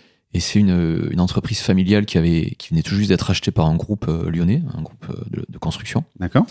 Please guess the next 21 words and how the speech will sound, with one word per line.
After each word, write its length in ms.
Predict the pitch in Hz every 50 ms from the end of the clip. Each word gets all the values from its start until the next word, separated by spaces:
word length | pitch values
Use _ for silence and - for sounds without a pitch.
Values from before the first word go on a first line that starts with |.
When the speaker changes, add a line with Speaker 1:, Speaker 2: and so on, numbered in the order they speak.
| - - _ _ _ _ _ _ _ _ _ _ -
Speaker 1:
Et, 300 | 87 87 82 87 85 78
euh, 160 | 73 73 - - - - - - - -
en 60 | 80
fait, 240 | - - 110 - -
ils 40 | 90
m'avaient 200 | 87 80 90 87
recruté 400 | - - - 104 - - 101 90
à 40 |
la 80 | 87 87
fois 200 | - - 104 -
pour 180 | - 90 82 80
développer 460 | 90 101 92 95 95 - - 107 98
le, 180 | 90 82 78
le 120 | 80 82 85
business 400 | 78 87 90 87 95 98 101 98
sur 260 | - - - 85 80
S 160 | 78 - - -
M 80 | 85
J 120 | 78 78 78
M 100 | 78 80
Bois, 320 | 95 98 117 147 -